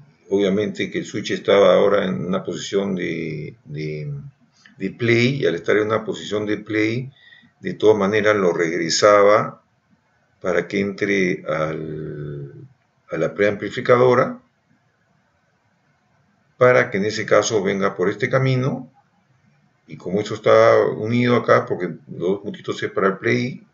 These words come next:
ya no para grabación, salía directo a la válvula,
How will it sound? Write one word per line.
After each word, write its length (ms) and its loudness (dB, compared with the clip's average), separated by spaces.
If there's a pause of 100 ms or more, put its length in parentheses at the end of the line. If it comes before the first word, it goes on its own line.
ya 200 -2
no 140 -2
para 140 2
grabación, 640 0 (320)
salía 400 2
directo 420 0
a 60 0
la 60 0
válvula, 800 2